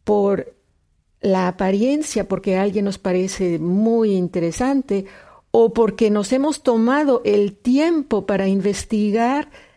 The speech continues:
el valor interno de esa persona. ¿Qué tanto vive esos valores esa persona?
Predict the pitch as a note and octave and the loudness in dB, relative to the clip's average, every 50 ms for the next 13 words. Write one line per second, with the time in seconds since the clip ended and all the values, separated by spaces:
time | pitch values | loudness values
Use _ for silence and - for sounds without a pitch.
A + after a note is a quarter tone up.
0 | _ _ _ _ - A#3 A#3 A3+ A#3+ A#3+ A3 G3+ A3 G#3+ G#3+ G#3+ G#3+ A3+ A#3+ C#4 | _ _ _ _ 2 4 6 6 6 4 4 2 2 2 2 4 4 4 4 2
1 | D#4 D4+ - - - _ - B3 A#3+ A3 G#3 G3 F#3+ F#3 - - _ _ - B3 | 2 0 -2 -6 -6 _ 0 2 4 4 4 4 2 0 -2 -8 _ _ 2 4
2 | A#3+ A#3+ B3 A#3+ A3+ A3+ A3 G#3+ G#3 F#3+ F#3 D#3+ F3+ - F#3 F3+ F3+ F3+ - G3+ | 4 6 4 2 0 0 0 0 0 0 0 -2 -2 -2 0 0 0 -2 -2 -6
3 | F#3 F#3+ - F3+ - - - F#3+ E3+ E3 D#3 D3 C3+ D#3+ - _ _ _ _ _ | -6 -4 -6 -6 -6 -6 -6 -6 -4 -4 -4 -6 -8 -10 -12 _ _ _ _ _
4 | _ _ _ _ _ _ _ _ _ - C#4+ C#4+ - - B3+ B3+ B3+ A#3 - A#3+ | _ _ _ _ _ _ _ _ _ -2 -2 -2 0 0 0 0 0 0 0 0
5 | G#3+ G3 G3+ F3 F3+ F#3 A3 A#3 C4+ C#4+ C4+ A#3+ G#3+ G#3 F#3 E3+ D#3+ D#3+ - _ | 0 0 0 0 -2 0 0 0 0 0 0 0 0 0 2 0 0 -2 -6 _
6 | _ _ _ _ _ _ _ _ F#3+ G3 G3 - A3+ G#3 G3 G3 F3+ F3 F3+ G3 | _ _ _ _ _ _ _ _ -4 -2 -2 -2 -2 -2 -2 -2 -2 0 0 0
7 | G3+ G3+ F#3 F3 E3+ - - - F#3 - - G3 F#3 - F3+ E3+ - - - F3 | 0 0 -2 -2 -4 -6 -8 -8 -6 -6 -6 -6 -6 -6 -8 -8 -8 -8 -6 -6
8 | D#3+ D#3 D#3 D3+ D3 D#3 | -6 -6 -6 -6 -8 -10